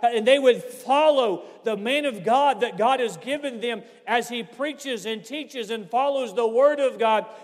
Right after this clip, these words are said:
This world could be turned upside down again if everybody who claimed the name of Christ was part of a church like the Emmanuel Baptist Church,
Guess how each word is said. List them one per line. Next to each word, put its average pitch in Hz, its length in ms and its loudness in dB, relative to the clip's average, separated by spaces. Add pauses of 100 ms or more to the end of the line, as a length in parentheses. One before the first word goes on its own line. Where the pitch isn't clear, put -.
(100)
This 240 260 -6
world 269 460 4
could 247 100 -8
be 220 140 -6
turned 254 500 -6
upside 208 420 -4
down 262 400 -4
again 233 600 -4 (200)
if 214 200 0 (160)
everybody 220 1040 2 (240)
who 247 160 -2
claimed 277 440 -4
the 285 80 0
name 277 280 -6
of 285 160 -4
Christ 196 480 -2 (240)
was 220 240 4
part 311 360 4
of 269 140 4
a 233 140 2
church 220 420 -2 (260)
like 226 240 4
the 233 140 -2
Emmanuel 220 480 -2
Baptist 185 500 -2
Church, 220 280 -2